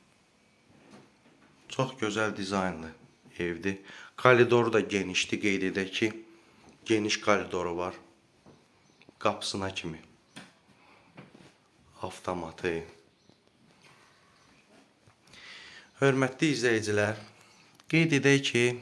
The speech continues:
evimiz Gəncə prospektində yerləşir. Doqquz mərtəbəli binanın üçüncü mərtəbəsində. Mənzilimiz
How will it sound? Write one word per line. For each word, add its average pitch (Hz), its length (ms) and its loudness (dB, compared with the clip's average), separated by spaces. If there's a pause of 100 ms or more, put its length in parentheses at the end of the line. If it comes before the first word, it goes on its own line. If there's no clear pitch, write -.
(380)
evimiz 117 400 0
Gəncə 101 320 0
prospektində 90 720 -4
yerləşir. 85 640 -4 (840)
Doqquz 139 320 0
mərtəbəli 117 680 2 (880)
binanın 104 640 0 (200)
üçüncü 107 460 -6
mərtəbəsində. 87 800 -6 (1000)
Mənzilimiz 139 720 0